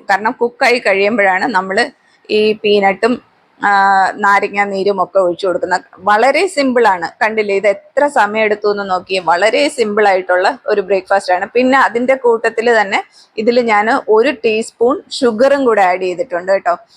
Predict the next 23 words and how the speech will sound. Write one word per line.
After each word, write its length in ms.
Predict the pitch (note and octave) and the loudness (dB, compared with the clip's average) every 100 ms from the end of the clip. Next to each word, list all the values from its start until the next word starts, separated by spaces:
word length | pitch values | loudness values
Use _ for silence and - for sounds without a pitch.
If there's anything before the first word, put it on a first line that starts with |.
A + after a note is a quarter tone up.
| _ - | _ -4
ഉപ്പ് 720 | A#3 - _ C#4+ D4+ - A3 G#3+ | -4 -4 _ 2 2 2 2 2
ഇടുന്നതിന് 420 | A3 G#3+ G#3+ A3+ | 2 0 0 0
പുറമെ 500 | A#3 G3 G3 G#3 A4 _ _ - | 0 0 0 -2 -6 _ _ 0
ഒരു 200 | A3 C#4 | 0 0
ടീസ്പൂൺ 520 | B3+ G3+ - - C4 | 0 -2 -2 -2 -2
ഷുഗറും 460 | - G3+ G3+ B3 B3 | -2 0 0 0 2
കൂടെ 180 | G3+ | 2
ആഡ് 200 | F#3 F3 | 2 0
ചെയ്തിട്ടുണ്ട്. 560 | F3+ F3+ F3 E3+ F3+ G4 - _ _ - | -2 -4 -4 -4 -4 -6 -6 _ _ -2
ലാസ്റ്റ് 560 | G#3+ G#3+ A3+ B3 - | 0 2 2 0 -4
ദാ 240 | C#4+ G#3 F3+ - - - | -2 0 0 -2 -16 -12
ഇങ്ങനെ 280 | A3 G#3 G#3+ | -8 -4 -2
മല്ലിയിലയും 680 | G3 G3 G#3 A3 G#3+ G#3+ | 0 0 0 0 0 0
കൂടെ, 280 | G3 G3 A#4 - _ _ _ - | 0 0 -2 -6 _ _ _ -2
ആ, 80 | G#3+ G#3+ G#3+ G#3 - A#3+ - - A3 | 2 4 4 2 -2 -10 -12 -4 -2
ഉം, 240 | G#3 G#3 - - A3 A3 | -2 -8 -16 -10 -2 -2
വിതറിയിട്ട് 760 | G#3 G#3+ G#3 G#3+ G3+ - G#4+ - - G#3 | 0 0 2 2 2 0 -2 -6 -6 -2
അതിനെ 360 | G#3 G#3 A3+ | -2 0 0
ഒന്ന്, 560 | G3+ G#3 C4 - _ - | -2 -4 -6 -6 _ -2
ആ, 140 | F#3+ | 0
ഒന്നുകൂടെ 400 | B3+ B3+ C4+ A#3+ | 2 2 2 4
ഒന്ന് 500 | G#3+ G#3 A4 G4 - | 2 0 -4 -6 -2
ഇളക്കിയെടുക്കുക. 920 | F#3+ F#3+ G3+ G#3 F3 - G#3+ A#4 - | 0 0 0 -2 -2 -2 0 -2 -6